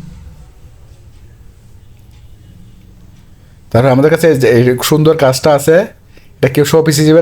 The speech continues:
রাখতে পারবে মাত্র ছয়শো টাকা। একটাক একদিনের জন্য ব্যবহার হয়নি, আমরা ফিটিং করছি মাত্র পুলে, হ্যাঁ, ছয়শো টাকা পড়বে। তারপরে এখানে আছে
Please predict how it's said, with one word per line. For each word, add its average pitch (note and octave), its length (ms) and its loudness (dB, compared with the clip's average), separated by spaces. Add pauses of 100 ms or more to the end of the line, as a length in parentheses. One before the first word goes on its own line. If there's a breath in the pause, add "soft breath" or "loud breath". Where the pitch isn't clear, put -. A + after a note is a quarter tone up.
রাখতে C3 220 -4
পারবে E3 160 2 (100)
মাত্র B2 180 -2 (100)
ছয়শো C3+ 300 0
টাকা। A2+ 120 0 (100)
একটাক C#3 340 0 (120)
একদিনের C3 320 0
জন্য B2 200 2
ব্যবহার B2 260 2
হয়নি, A2 160 0 (100)
আমরা G#2+ 180 0
ফিটিং B2+ 300 0
করছি A2+ 180 0 (100)
মাত্র G2 180 -4 (240)
পুলে, F#2+ 220 -2 (100)
হ্যাঁ, A3+ 160 0 (960 soft breath)
ছয়শো C3+ 300 0
টাকা A#2+ 200 2
পড়বে। G2 220 0 (1700 soft breath)
তারপরে C3 300 0
এখানে D#3+ 280 0
আছে D#3+ 200 0